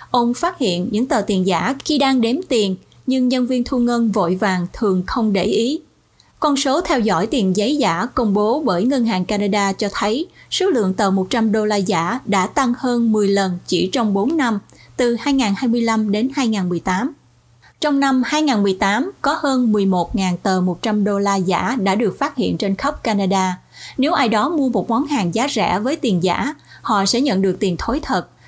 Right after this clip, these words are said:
Đến khi tiền giả bị phát hiện thì họ đã biến mất từ lâu.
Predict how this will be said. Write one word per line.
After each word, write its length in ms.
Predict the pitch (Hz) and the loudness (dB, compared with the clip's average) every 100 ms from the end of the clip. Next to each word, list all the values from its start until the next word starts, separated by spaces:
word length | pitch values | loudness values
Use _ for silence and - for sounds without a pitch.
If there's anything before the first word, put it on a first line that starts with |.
| - | -2
Đến 140 | 302 427 | -2 0
khi 140 | 320 285 | 0 2
tiền 200 | 226 208 | 0 2
giả 180 | 185 | 0
bị 180 | 247 262 | 2 0
phát 220 | 190 320 | 0 -4
hiện 280 | 285 190 190 190 | 0 0 0 -2
thì 120 | 202 | -2
họ 220 | 202 165 | -2 -2
đã 140 | 170 | -2
biến 260 | 226 254 311 | -2 -2 0
mất 240 | 311 330 | -4 -4
từ 140 | - 170 | -2 0
lâu. 300 | 190 196 | 0 0